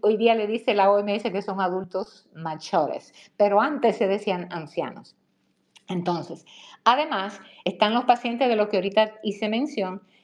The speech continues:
que son los pacientes que tienen enfermedades crónicas, como son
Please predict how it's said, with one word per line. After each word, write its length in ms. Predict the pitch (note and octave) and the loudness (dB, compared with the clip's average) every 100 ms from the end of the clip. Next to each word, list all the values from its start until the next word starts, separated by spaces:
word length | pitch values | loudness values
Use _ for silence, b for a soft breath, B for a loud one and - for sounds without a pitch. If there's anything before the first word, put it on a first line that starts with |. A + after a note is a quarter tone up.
| b | b
que 120 | - G#3+ | -2 -2
son 260 | A#3 A#3 | 2 2
los 180 | A#3+ A#3+ | 4 4
pacientes 520 | A#3+ A#3 A#3+ A#3+ C4 | 2 2 0 0 0
que 100 | B3+ | 0
tienen 540 | B3 B3 G#3+ G#3+ G#3 - | 2 2 2 0 -4 -8
enfermedades 560 | - G3+ G3+ F#3+ G3 A3+ | -8 -4 0 4 4 4
crónicas, 480 | - A#3+ A3 G3+ G3+ G3+ | 2 2 2 -2 -4 -4
como 180 | F3 | -10
son 340 | F3+ B3 A3 | -6 -6 -6